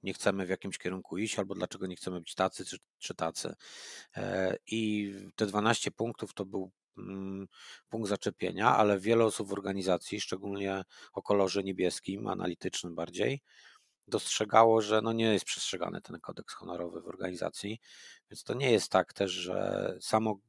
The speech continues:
jego napisanie to już jest przestrzeganie. Natomiast, y, im częściej się na niego powoływaliśmy, na-, czy im częściej do niego wracaliśmy, w momencie nawet kryzysowej, tym, y, tym widziałem, że,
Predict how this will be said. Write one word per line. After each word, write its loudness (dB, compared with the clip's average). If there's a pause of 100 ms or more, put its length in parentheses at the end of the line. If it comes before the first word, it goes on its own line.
jego -2
napisanie 0
to -8
już -4
jest -6
przestrzeganie. -4 (460)
Natomiast, 2
y, 2
im -2
częściej 0
się 0
na 2
niego -2
powoływaliśmy, 2
na-, -2
czy -12
im -6
częściej 2 (360)
do 2
niego 2
wracaliśmy, 4 (460)
w -16
momencie 2
nawet 0
kryzysowej, 4
tym, -2
y, 4
tym -6
widziałem, 6
że, 8